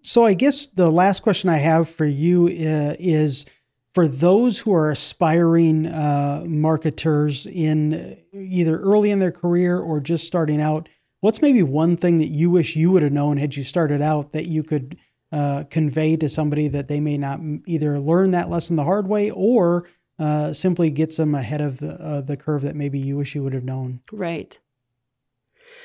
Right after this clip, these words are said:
Speaker 2: I think, especially in working with college students lately, I think that, um, a couple of things are going through my mind. I think that you don't have to rush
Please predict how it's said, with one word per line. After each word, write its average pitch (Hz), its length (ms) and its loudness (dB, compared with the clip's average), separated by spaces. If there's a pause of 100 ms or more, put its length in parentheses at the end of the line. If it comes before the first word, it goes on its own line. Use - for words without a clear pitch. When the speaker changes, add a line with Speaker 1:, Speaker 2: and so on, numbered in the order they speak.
(720)
Speaker 2:
I 285 120 2
think, 294 240 0
especially 262 480 -2
in 220 120 0
working 202 320 -4
with 190 220 -4
college 185 340 -4
students 190 400 -2
lately, 196 460 -2
I 190 120 -4
think 262 520 -2
that, 185 640 -4 (100)
um, 170 560 0
a 196 60 -8
couple 240 280 -4
of 233 80 -2
things 208 220 0
are 185 80 -2
going 180 240 0
through 180 200 -4
my 180 120 -2
mind. 170 300 -2
I 196 80 -2
think 247 400 -4
that 220 360 -4
you 190 380 -6 (140)
don't 202 440 0
have 190 720 -6
to 190 560 -6
rush 185 720 -6